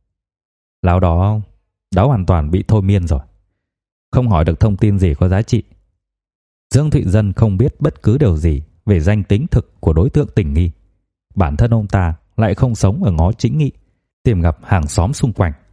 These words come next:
sẽ có ích hơn là tiếp tục hỏi ông ta. Chiều hôm qua, một phụ nữ ở gần đó trông thấy một người đàn ông đeo một chiếc ba lô leo núi, đi xe đạp điện rời khỏi ngõ Chính Nghị.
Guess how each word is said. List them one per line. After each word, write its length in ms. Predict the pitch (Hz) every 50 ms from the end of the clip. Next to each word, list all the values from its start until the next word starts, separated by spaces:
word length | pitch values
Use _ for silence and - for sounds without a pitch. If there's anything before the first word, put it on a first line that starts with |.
| _ _ _ _ _ -
sẽ 220 | - - 95 90
có 140 | - - 110
ích 220 | - 143 165 -
hơn 260 | 120 117 117 107 95 - _ _ -
là 120 | 101 85
tiếp 260 | 78 - - 156 - -
tục 200 | - 80 - -
hỏi 200 | - 92 76 90
ông 120 | 101 104 104
ta. 180 | - 90 78 - _ _ _ _ _ _ _ _ _ _ _ _ _ _ _
Chiều 200 | - - 117 95
hôm 160 | 92 127 143 139
qua, 340 | - 139 135 127 123 123 113 - _ _ _ _ _ _ _ -
một 200 | 104 107 98 -
phụ 200 | - - 127 113
nữ 280 | 98 110 104 107 160 208
ở 100 | - 82
gần 220 | 90 95 78 73
đó 260 | 73 76 80 120 170 - _ _ _ _ _ -
trông 220 | - 123 113 107
thấy 240 | 98 104 92 101 151
một 220 | 175 160 120 - 107
người 100 | 104 90
đàn 180 | 85 78 73
ông 260 | 76 - 117 117 107 92 _ _ _ -
đeo 160 | - 120 117
một 180 | 113 90 71 -
chiếc 280 | - 156 165 - - 135
ba 160 | 120 110 101
lô 180 | 98 101 95
leo 180 | 87 87 90 85
núi, 240 | 76 78 78 92 151 - _ _ _ _ _ _ _ _
đi 160 | - 139 135 127
xe 180 | - 139 131
đạp 220 | 113 98 - - -
điện 180 | 101 113 - - _ _ _ _ _ _
rời 200 | - 107 110 92
khỏi 160 | 82 - 82 73
ngõ 220 | 73 80 82 82
Chính 280 | 71 - - - 107 143
Nghị. 160 | 156 135 127